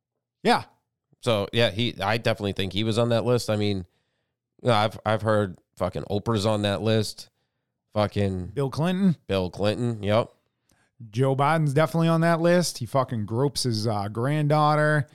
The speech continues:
Speaker 2: That's
Speaker 1: He's been in
Speaker 2: fucking
Speaker 1: the
Speaker 2: disgusting.
Speaker 1: shower with his daughter.
Speaker 2: Well, dude, what about that fucking, I don't know. I don't, I don't know when the video was from, but it, it was from a year, years ago. Not a, not that long ago, maybe, like, three years ago, where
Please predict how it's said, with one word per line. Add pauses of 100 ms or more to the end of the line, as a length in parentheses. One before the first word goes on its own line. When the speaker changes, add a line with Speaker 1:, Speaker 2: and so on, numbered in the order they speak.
Speaker 2:
That's
Speaker 1:
He's
been
in
Speaker 2:
fucking
Speaker 1:
the
Speaker 2:
disgusting.
Speaker 1:
shower
with
his
daughter. (240)
Speaker 2:
Well,
dude,
what
about
that
fucking, (420)
I
don't
know. (120)
I
don't,
I
don't
know
when
the
video
was
from,
but
it,
it
was
from (400)
a
year,
years
ago. (960)
Not
a,
not
that
long
ago,
maybe,
like,
three
years
ago, (380)
where